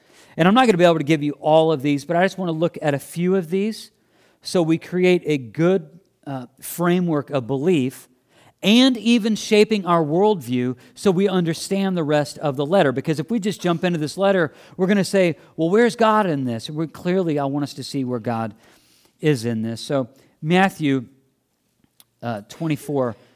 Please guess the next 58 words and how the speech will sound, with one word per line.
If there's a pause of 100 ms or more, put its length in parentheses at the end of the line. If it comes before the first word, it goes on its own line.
(100)
verse
thirty
and
thirty-one
says
this, (360)
"At
the, (360)
at
that
time,
the
sign
of
the
Son
of
Man
will
appear
in
the
sky,
and
all
the
nations
of
the
earth
will
mourn. (400)
They
will
see
the
Son
of
Man
coming
in
the
clouds
of
the
sky (320)
with
power
and
great
glory."
This
is
a
future
event
that's
coming.